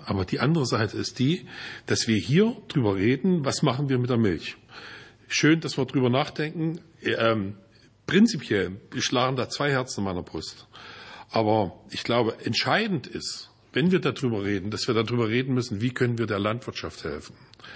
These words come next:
Wir reden hier darüber, zum Beispiel, dass wir sagen, wir brauchen günstige Verbrauchspreise für,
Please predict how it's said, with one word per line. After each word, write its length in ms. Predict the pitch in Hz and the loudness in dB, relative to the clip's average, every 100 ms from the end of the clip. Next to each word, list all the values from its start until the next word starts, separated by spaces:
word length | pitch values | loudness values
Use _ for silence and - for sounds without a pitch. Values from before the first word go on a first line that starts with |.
| - - - - - - _ _ _ _ _ | -16 -16 -16 -18 -20 -20 _ _ _ _ _
Wir 120 | 123 | 2
reden 260 | 120 123 120 | 4 2 2
hier 200 | 107 180 | 4 4
darüber, 640 | 185 185 180 170 185 196 - - _ | 2 0 0 2 0 -2 -8 -20 _
zum 320 | - 180 165 | 2 6 6
Beispiel, 800 | 151 127 156 - - 180 196 196 233 - - - | 4 2 2 -2 -2 0 2 0 -6 -16 -20 -4
dass 200 | - - | -2 2
wir 120 | 123 | 2
sagen, 560 | - 123 151 165 175 147 | 4 2 2 0 -2 -2
wir 80 | |
brauchen 440 | - 131 135 160 135 | -2 0 2 0 0
günstige 440 | 143 165 - 123 | -2 -2 -6 -10
Verbrauchspreise 1160 | - 123 104 - 139 - - - - 90 82 - | -4 -4 -2 0 0 0 -10 -10 -6 -4 -4 -6
für, 280 | - 104 | -2 -2